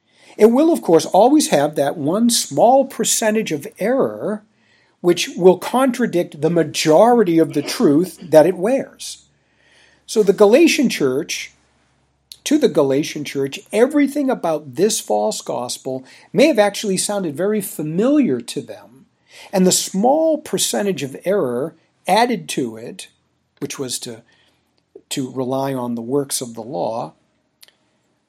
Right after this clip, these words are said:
um, turned it into a, a gospel of works they, they didn't, they didn't seem to catch. It,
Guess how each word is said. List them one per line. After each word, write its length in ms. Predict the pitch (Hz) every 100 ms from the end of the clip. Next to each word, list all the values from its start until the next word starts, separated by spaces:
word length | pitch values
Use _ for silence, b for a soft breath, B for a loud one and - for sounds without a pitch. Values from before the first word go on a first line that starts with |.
| -
um, 380 | 147 135 131 - _ _ _ _ _
turned 320 | - 233 233
it 80 | 208
into 400 | 185 185 165 135
a, 160 | 123 117
a 80 | 147
gospel 580 | 123 165 196 - 143 120
of 120 | 113
works 260 | 113 131
they, 200 | - 185
they 180 | - 208
didn't, 400 | 294 226 165 180 - _ _
they 100 | 185 185
didn't 220 | 190 165
seem 300 | - 135 135
to 80 | 170
catch. 480 | - 294 240 - 151
It, 140 | -